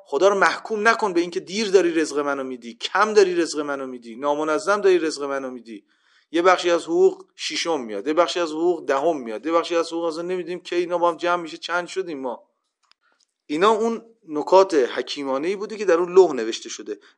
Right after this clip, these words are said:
«ولا یتهمه فی قضائه.» چرا خدا رو در قضا و قدری که می‌کنه متهم می‌کنی؟ خدا رو چرا متهم می‌کنی؟ اگر بدی شده خودتو متهم کن. چرا من با فلانی ازدواج کردم؟ چرا من مردم؟ چرا من زنم؟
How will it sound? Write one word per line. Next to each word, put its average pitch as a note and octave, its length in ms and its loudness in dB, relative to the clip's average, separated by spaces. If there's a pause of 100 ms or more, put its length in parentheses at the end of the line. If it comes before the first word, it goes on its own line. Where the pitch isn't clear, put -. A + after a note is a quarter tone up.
«ولا D#3 240 8
یتهمه E3 840 0
فی D3+ 180 -12
قضائه.» B2+ 520 -2 (240)
چرا G#3+ 200 2
خدا F#3 260 2
رو D#3 60 0
در D3 240 0 (320)
قضا D3 300 0
و C3+ 120 2
قدری C#3 340 -2
که C3+ 120 -14
می‌کنه C3 240 -12
متهم C3 440 -10
می‌کنی؟ A#2+ 300 -14
خدا B2+ 320 -2
رو G#3 80 0
چرا F#3+ 200 -4
متهم B2 380 -12
می‌کنی؟ A2+ 280 -16
اگر C3 200 -4
بدی D3 300 -2
شده F#3+ 200 -6
خودتو C4+ 300 -6
متهم C#3 380 -10
کن. C3 200 -20 (560)
چرا G#3+ 220 2
من G3+ 140 4
با F3 80 2
فلانی D#3+ 380 -4
ازدواج C#3 420 -4
کردم؟ A#2+ 160 -10
چرا G3+ 200 -2
من G#3 140 4
مردم؟ G3 520 4
چرا E3 200 -4
من E3 140 -2
زنم؟ D3 460 0